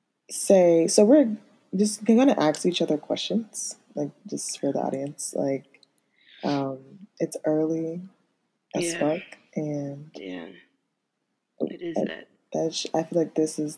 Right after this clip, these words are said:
Speaker 1: the direction that we're gonna, like, go in. But I was like, "Is there a topic, or are these, are these, like, random questions?"
Speaker 2: Yo, you can ask whatever. That's fine. Well, yeah, I guess whatever. <laughs>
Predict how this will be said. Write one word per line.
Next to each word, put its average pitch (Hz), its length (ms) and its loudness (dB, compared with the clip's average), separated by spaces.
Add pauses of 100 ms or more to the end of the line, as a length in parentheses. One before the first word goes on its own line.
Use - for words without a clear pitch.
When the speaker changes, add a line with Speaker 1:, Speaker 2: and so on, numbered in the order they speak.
Speaker 1:
the 151 80 0
direction 147 480 -4
that 151 120 -6
we're 151 120 -4
gonna, 143 240 -6
like, 139 240 -6
go 147 180 -6
in. 147 80 -6
But 143 100 2
I 147 60 4
was 151 140 2
like, 151 240 2 (420)
"Is 165 140 4
there 175 120 8
a 147 120 6
topic, 196 680 2
or 156 140 4
are 147 60 2
these, 143 200 -2
are 143 120 0
these, 139 180 0
like, 135 160 0
random 127 500 -4
questions?" - 920 -8 (340)
Speaker 2:
Yo, 160 420 -2
you 170 140 -8
can 180 160 -6
ask 165 240 -4
whatever. 151 600 -4 (160)
That's 170 180 -10
fine. - 320 -14
Well, 160 320 -8
yeah, 170 280 -12 (280)
I 160 60 -14
guess 160 260 -12
whatever. 170 380 -12 (260)
<laughs> - 0 -